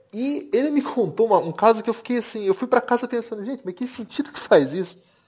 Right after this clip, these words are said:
Que o Popovich, ele, ele presenciou o Popovich chegar pros caras e falar assim, "O que que vocês tão achando da guerra da Síria?" E aí os caras ficaram meio confusos, não sabem responder o número. Ele falou assim, "Vamos lá, todo mundo pra sala de vídeo."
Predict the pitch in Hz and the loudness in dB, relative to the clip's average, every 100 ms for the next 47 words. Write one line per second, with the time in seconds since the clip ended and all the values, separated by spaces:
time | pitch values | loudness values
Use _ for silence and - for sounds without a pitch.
0 | _ _ _ _ 269 277 262 233 254 - | _ _ _ _ -6 -4 -4 -4 -4 -8
1 | 180 - 220 214 180 185 226 202 277 285 | -4 0 0 2 2 4 2 2 -2 -4
2 | 220 247 285 226 214 202 147 196 - - | 2 4 2 -4 0 0 2 -2 -4 -4
3 | 262 196 190 190 - 202 214 202 208 208 | 0 2 0 -4 2 4 4 0 -2 0
4 | 202 196 190 311 - 311 - _ 208 190 | -2 -6 -6 -6 -2 -4 -6 _ 2 2
5 | - 185 160 156 143 131 131 - 117 104 | 2 2 2 2 0 0 -2 -4 -6 -8
6 | - _ _ _ _ _ _ _ _ _ | -14 _ _ _ _ _ _ _ _ _
7 | _ 240 294 294 285 285 - 269 262 262 | _ -4 -2 -2 0 0 2 0 0 -2
8 | 254 247 190 - 240 262 208 226 202 208 | -2 -2 -2 -4 -4 -4 -2 -2 -2 -8
9 | - 208 214 208 220 220 196 127 160 202 | -8 -6 -4 -4 -2 -2 -4 0 6 8
10 | 139 - 202 196 196 190 190 180 170 139 | 6 4 -2 -4 -4 -4 0 0 0 -4
11 | 139 123 | -6 -6